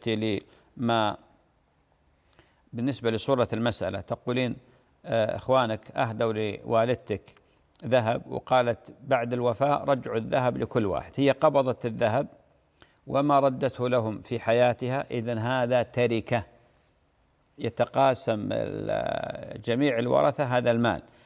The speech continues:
للذكر مثل حظ الأنثيين، ولا يحق ولا يجوز لولد أن يقول: "هذا ذهبي". لماذا؟ لأن، لأنها هبة مقبوضة في الحياة،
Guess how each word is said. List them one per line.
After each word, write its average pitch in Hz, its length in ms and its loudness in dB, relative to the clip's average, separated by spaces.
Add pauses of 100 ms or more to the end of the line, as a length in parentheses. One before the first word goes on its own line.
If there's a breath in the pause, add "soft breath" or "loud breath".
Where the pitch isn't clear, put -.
(160 soft breath)
للذكر 120 520 0
مثل 113 240 -4
حظ 135 240 -2
الأنثيين، 101 680 0 (440 soft breath)
ولا 131 260 4
يحق 135 420 0
ولا 127 380 4
يجوز 127 340 0
لولد 123 420 4 (380)
أن 120 80 -4
يقول: 127 260 -2
"هذا 127 240 2
ذهبي". 117 540 0
لماذا؟ 107 420 0
لأن، 127 680 -2
لأنها 131 880 0
هبة 151 220 4 (400 loud breath)
مقبوضة 139 540 2
في 110 80 -2
الحياة، 101 380 0